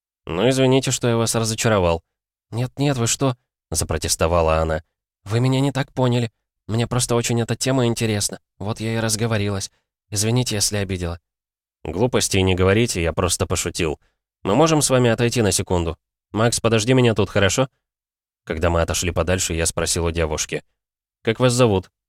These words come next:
«Оксана». «Я Олег, приятно познакомиться. Оксан, я могу у вас оставить ребенка на попечение?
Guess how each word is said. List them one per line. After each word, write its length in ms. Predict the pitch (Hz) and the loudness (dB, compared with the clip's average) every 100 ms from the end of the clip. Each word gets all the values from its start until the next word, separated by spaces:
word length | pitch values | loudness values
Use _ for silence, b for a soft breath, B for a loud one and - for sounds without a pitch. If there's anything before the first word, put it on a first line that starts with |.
| _ _ - | _ _ -14
«Оксана». 500 | - - 95 101 110 _ _ _ _ _ - | -6 -2 -2 -4 -8 _ _ _ _ _ -8
«Я 260 | 82 98 120 | -4 0 2
Олег, 320 | 120 87 - | 2 0 -4
приятно 380 | - 95 95 92 | -2 0 0 -2
познакомиться. 720 | 85 87 90 92 80 71 - - _ _ _ | -2 0 0 0 -2 -4 -8 -10 _ _ _
Оксан, 380 | 87 90 - 117 | -6 -2 2 4
я 160 | 95 107 | 4 4
могу 260 | 110 160 | 4 4
у 40 | 151 | 4
вас 160 | 127 | 4
оставить 380 | 110 - 117 107 | 0 0 0 0
ребенка 440 | 110 107 107 90 | 0 2 0 2
на 100 | 82 | 0
попечение? 600 | 82 82 90 90 78 73 | 0 -4 -2 -2 -2 -4